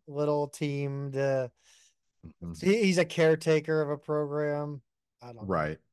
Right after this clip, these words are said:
Speaker 2: Like, he's not gonna drive a, another mac program into the ground or anything like that. So
Speaker 1: No.
Speaker 2: no, he'll, he'd be fine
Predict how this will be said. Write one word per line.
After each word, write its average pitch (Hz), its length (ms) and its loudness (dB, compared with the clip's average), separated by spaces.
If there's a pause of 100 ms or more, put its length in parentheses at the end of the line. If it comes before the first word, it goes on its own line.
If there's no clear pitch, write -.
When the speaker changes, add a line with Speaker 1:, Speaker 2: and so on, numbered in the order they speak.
(100)
Speaker 2:
Like, 107 220 -2
he's 117 180 0
not 113 200 2
gonna 104 140 -2
drive 87 440 -2
a, 85 260 -6
another 85 360 -8
mac 80 380 -8
program 85 460 -10
into 85 140 -8
the 82 80 -10
ground 82 320 -8
or 82 40 -8
anything 82 300 -12
like 160 220 -12
that. 85 300 -12
So - 180 -14 (120)
Speaker 1:
No. 139 140 -6 (640)
Speaker 2:
no, 90 260 -4
he'll, 92 160 -4
he'd 101 260 -4
be 98 120 -4
fine 80 480 -6